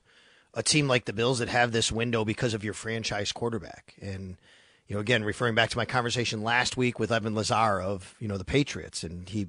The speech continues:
he broke it down really well where, you know, you had that first group of Patriots teams that, you know, Brady was, he wins three in four years, but, you know, the guys he's throwing to Rashae Caldwell and, <laughs> you know, di-, there,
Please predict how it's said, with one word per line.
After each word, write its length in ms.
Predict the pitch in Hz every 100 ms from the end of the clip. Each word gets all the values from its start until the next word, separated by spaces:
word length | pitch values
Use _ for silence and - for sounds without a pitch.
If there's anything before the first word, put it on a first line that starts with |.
| -
he 120 | 110
broke 220 | 104 110
it 80 | 113
down 160 | 117
really 180 | 107 101
well 300 | 98 131 92
where, 320 | 87 87 85 - - - - -
you 60 | 107
know, 60 |
you 100 | 107
had 200 | 120 127
that 200 | 120 113
first 280 | - 131 -
group 180 | 131 127
of 80 | 104
Patriots 460 | 147 131 131 -
teams 320 | - 127 123
that, 80 | 104 82
you 100 | 120
know, 80 | 104
Brady 320 | 92 123 135 127
was, 260 | 107 92 -
he 100 | 143
wins 220 | 139 120
three 180 | - 156
in 120 | 123
four 220 | - 143
years, 340 | 110 180 139 104
but, 200 | 117 110 - - - _ -
you 60 |
know, 60 | 117
the 60 | 110
guys 260 | 143 160
he's 160 | 120 110
throwing 240 | - 135
to 60 | 117
Rashae 260 | 101 147 123
Caldwell 640 | - 135 131 131 123 131
and, 120 | 104 -
<laughs> 480 | 147 - - - -
you 80 | 127
know, 160 | 113
di-, 380 | 110 147 151 151 - -
there, 260 | 135 139